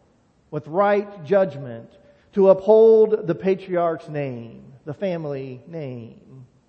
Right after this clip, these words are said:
With this in mind, listen to God's words to the Hebrew people. God said, "You shall not misuse the name of the Lord your God,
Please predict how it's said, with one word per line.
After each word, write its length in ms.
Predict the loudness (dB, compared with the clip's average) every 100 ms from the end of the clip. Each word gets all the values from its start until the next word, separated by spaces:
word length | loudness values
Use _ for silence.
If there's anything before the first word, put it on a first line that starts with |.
| _ _ _ _ _ _ _ _ _
With 140 | -14 -6
this 200 | -6 -4
in 120 | -4
mind, 520 | 0 0 0 -2 -2
listen 300 | -2 -4 -6
to 80 | -4
God's 380 | 0 2 0 -2
words 320 | -2 -2 -4
to 100 | -6
the 80 | -4
Hebrew 300 | -2 0 0
people. 500 | -2 -6 -8 -12 -14 _ _ _ _ _ _ _ _ _
God 180 | 2 2
said, 400 | 4 2 2 -4 -18 -20 -20 _ _ _ _ _ _ -10
"You 100 | -4
shall 280 | 2 2
not 260 | 4 2 2
misuse 720 | 0 0 -4 -4 -4 -4 -2
the 100 | -2
name 360 | 2 0 2 0
of 100 | 0
the 80 |
Lord 420 | 2 4 4 2 0
your 320 | 0 0 -2
God, 760 | -2 -2 -2 -4 -10 -14 -16